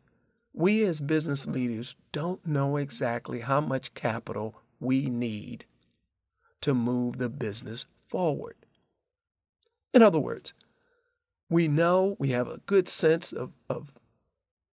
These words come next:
the process for manufacturing the widgets. We've, we've tested, uh, the demand. We know that there are customers or people in the public who are willing to buy and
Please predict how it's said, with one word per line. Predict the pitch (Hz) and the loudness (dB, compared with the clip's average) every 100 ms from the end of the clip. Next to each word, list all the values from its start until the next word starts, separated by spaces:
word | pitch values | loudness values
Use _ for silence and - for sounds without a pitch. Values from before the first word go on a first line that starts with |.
| _ _ _ - | _ _ _ -8
the | 117 | -8
process | - 147 156 - 156 | 0 2 2 0 -2
for | 151 | 0
manufacturing | 143 151 156 151 147 147 147 139 | 2 2 0 2 2 2 -2 -2
the | 135 | 0
widgets. | 147 147 156 - - _ _ _ _ _ | 0 -2 -6 -8 -16 _ _ _ _ _
We've, | - 117 110 - _ - | -4 -4 -4 -12 _ -8
we've | 107 104 _ - | -8 -8 _ -14
tested, | - 196 185 - 165 - - - _ _ | -2 0 2 2 0 -2 -12 -20 _ _
uh, | 107 | -8
the | 104 117 | -6 -6
demand. | 113 107 135 147 160 127 | -2 0 2 2 0 -2
We | 110 | -4
know | 110 131 | -2 -2
that | 160 147 | -2 -6
there | 123 | -10
are | |
customers | - - 139 - 139 123 | -2 0 0 -2 -6 -6
or | 110 | -8
people | - 165 147 | -6 -6 -4
in | 131 | -4
the | 120 | -6
public | - 139 - - | -2 -2 -2 -6
who | - | -8
are | 127 | -6
willing | 123 135 139 120 | -4 -2 -2 -4
to | |
buy | 135 123 120 151 | -2 0 2 0
and | 143 143 | -2 -6